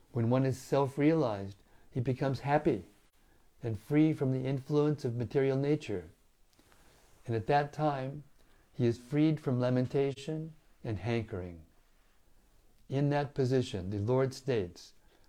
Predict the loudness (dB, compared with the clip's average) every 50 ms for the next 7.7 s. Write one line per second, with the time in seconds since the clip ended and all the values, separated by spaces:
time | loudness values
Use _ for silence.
0 | -14 -6 -2 0 0 0 0 0 -2 -2 -2 -2 -2 0 0 -2 -4 -6 -8 -16
1 | -16 -8 -2 0 4 4 4 4 4 2 2 2 0 0 -2 -4 -6 -6 -6 -6
2 | -4 -4 -2 -2 -2 -4 -8 -14 -18 -20 -20 -20 -20 -20 -20 _ _ _ -8 -4
3 | -2 0 2 2 0 2 2 2 2 0 -2 -4 -4 -4 -4 -2 -4 -6 -8 -10
4 | -16 _ _ _ _ _ -4 -2 -2 -2 -2 -2 -2 -2 0 0 0 0 -2 -6
5 | -8 -4 -4 -2 -2 -2 -2 -2 -4 -6 -8 -10 -16 -20 -20 -20 -20 _ _ -20
6 | -20 -20 -20 -20 -20 _ -20 -20 -20 _ -20 -20 -20 -20 -20 _ _ _ -20 -8
7 | -2 0 2 2 2 2 0 0 2 2 2 0 -2 -4